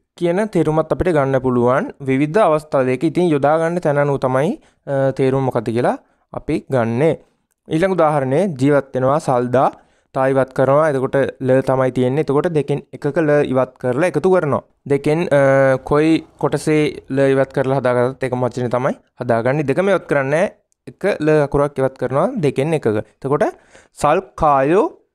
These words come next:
සල්කායෝ කියන එකේ තේරුම ජීවත් වෙමු, ජීවත් වෙමුද, ජීවත් වෙන්නද? ඒ විදිහට තමයි. ඊළඟ එක මොක්තා. තා ඉවත් කරාට පස්සේ කොටස් දෙකයි. එහෙනම් ව්‍යාංජන කොටස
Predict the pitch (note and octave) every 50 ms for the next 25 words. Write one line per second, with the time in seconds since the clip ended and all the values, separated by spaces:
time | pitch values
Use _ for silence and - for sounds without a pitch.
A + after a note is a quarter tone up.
0 | _ _ - C#3 C#3+ E3 - - - - F#3+ F#3 F3+ F3+ F3 F3 - D3 C3+ B2+
1 | B2+ B2+ - C3+ C3 B2+ B2+ C3+ D#3+ A3 - - D#3 C3+ C3+ C3 C3 B2+ B2 -
2 | - B2 B2+ D3+ E3 C#3 C3 C3 B2+ B2+ B2 - - A#2+ A#2+ A#2+ B2 E3+ F3+ D#3
3 | B2+ B2+ C3 C3+ C3+ C3+ - C3+ B2 B2+ C3+ D3+ E3 D3+ C#3 F3 F3 A2 - -
4 | _ _ _ _ _ _ _ _ _ - C3 B2 A#2+ A#2+ B2+ C#3+ E3 - F3+ E3
5 | D3+ B2+ - - _ _ _ _ _ _ _ - D#3 F3 F3 F3 F3+ F3 F3 A3
6 | A3 F3+ D#3+ E3+ E3 - - _ _ _ - C#3+ B2+ - - _ - D3+ D3 D3
7 | D3+ D3 - - - C#3 C3+ C#3+ C3+ D3 C#3+ C3+ C3 C#3 C3 - - C3+ B2+ D3+
8 | D3+ D3+ C#3+ C#3 C#3 C3+ C3 B2+ B2 B2 A#2+ A#2+ A#2 A#2+ A#2+ A2+ B2 -